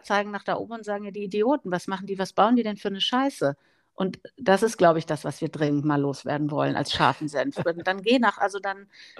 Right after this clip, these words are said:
Speaker 1: geh in diese Position, hol dir so eine Position und sei es nur, dass du jemand bist, der vielleicht im Freundeskreis sich eine Position holt, in der er sagt, „Hey Leute, ich hab mir übrigens für unseren Freundeskreis mal was Verrücktes überlegt.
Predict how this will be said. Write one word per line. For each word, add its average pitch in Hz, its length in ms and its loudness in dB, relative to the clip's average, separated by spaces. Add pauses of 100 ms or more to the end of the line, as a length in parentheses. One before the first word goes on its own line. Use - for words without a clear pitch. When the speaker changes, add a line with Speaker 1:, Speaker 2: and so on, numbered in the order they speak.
Speaker 1:
geh 277 180 4
in 226 160 -2
diese 190 240 -6
Position, 180 640 -4
hol 247 220 2
dir 190 140 0
so 175 100 -2
eine 165 120 -2
Position 165 540 0
und 165 140 -2
sei 170 220 6
es 233 160 -4
nur, 220 340 0 (680)
dass 185 200 -2
du 196 80 -2
jemand 196 340 -2
bist, 196 240 -4
der 185 380 2
vielleicht 190 580 0
im 185 320 -4
Freundeskreis 185 880 4
sich 175 220 -6
eine 175 240 -2
Position 180 760 -2
holt, 214 320 2
in 190 180 -6
der 190 160 4
er 196 120 4
sagt, 196 300 -2
„Hey 190 120 0
Leute, 220 300 2
ich 170 140 -4
hab 175 140 -6
mir 180 120 -2
übrigens 180 260 -6
für 185 80 0
unseren 170 240 -2
Freundeskreis 175 640 -2
mal 165 160 -2
was 160 120 -8
Verrücktes 175 420 -6
überlegt. 170 560 0